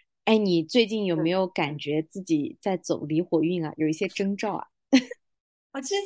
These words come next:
Speaker 2: 前订二四年那个飞机票的时候，就觉得很顺。
Speaker 1: 嗯。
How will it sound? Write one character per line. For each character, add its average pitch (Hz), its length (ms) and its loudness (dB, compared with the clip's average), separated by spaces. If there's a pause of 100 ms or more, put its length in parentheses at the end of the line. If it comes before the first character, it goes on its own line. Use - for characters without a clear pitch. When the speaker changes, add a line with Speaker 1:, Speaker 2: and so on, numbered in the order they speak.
Speaker 2:
前 285 460 2 (300)
订 269 400 4
二 311 180 4
四 294 240 -4
年 208 640 0
那 240 200 2
个 190 140 2
飞 294 180 0
机 285 140 -6
票 311 300 4
的 196 100 -2
时 190 200 -8
候， 170 400 0 (220)
就 277 120 -4
觉 262 140 0
得 269 100 4
很 180 300 0
顺。 277 340 4
Speaker 1:
嗯。 - 120 -12